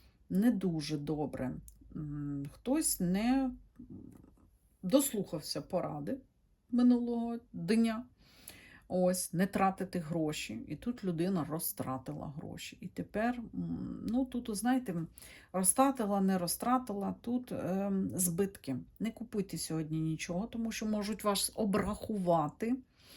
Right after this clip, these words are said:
Ось, будьте обережні і не зичте сьогодні ні в кого.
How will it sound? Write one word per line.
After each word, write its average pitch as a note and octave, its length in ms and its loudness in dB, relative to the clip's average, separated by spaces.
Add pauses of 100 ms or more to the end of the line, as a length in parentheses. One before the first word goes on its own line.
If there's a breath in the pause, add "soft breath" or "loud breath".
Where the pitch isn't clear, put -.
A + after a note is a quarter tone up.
(680 loud breath)
Ось, G3 360 0
будьте F#3+ 360 -2
обережні G#3 880 0 (120)
і B3 380 4
не A3 240 10
зичте F3 640 2
сьогодні C#3+ 640 -4
ні D#3 160 0
в - 100 -6
кого. C#3+ 480 -4